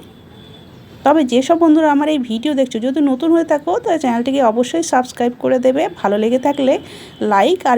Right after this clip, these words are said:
বেশি বেশি করে শেয়ার করে দেবে। দেখো, আমি আর একটা ওরকম পাতলা করে বেলে নিলাম। এটারও সাইডগুলো একটু করে কেটে দিচ্ছি। এই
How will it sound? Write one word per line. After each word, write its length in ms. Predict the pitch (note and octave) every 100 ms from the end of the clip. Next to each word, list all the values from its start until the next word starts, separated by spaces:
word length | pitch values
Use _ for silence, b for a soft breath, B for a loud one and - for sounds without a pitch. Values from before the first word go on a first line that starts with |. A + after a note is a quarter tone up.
| F#3
বেশি 200 | G3 - A#3+
বেশি 160 | A#3 A#3
করে 180 | B3+ A4 -
শেয়ার 240 | - G#3 F#3
করে 220 | - D#3+ D#3+
দেবে। 180 | D#3 F3 - - - - - - - - - - - - - - - B3
দেখো, 180 | A#3+ A#3+ D4
আমি 100 | C#4+ G#3
আর 60 | F#3+
একটা 240 | F#3+ C4+ C#4 D4 - - -
ওরকম 260 | G3+ A3 C4+ -
পাতলা 260 | - G#3
করে 180 | A3+ C4+
বেলে 260 | A3+ G3 G#3+ B3
নিলাম। 260 | B3 B3+ G#4+ - B B B B
এটারও 340 | A3+ B3 C4 C#4+ D4
সাইডগুলো 440 | - A3+ A#3+ C4 B3+ C4
একটু 140 | - C4+
করে 140 | C4+ C4
কেটে 180 | G#3+ A#3
দিচ্ছি। 340 | C4 - D#4 A#4+ - - - - - - - - - - - - - -
এই 80 | -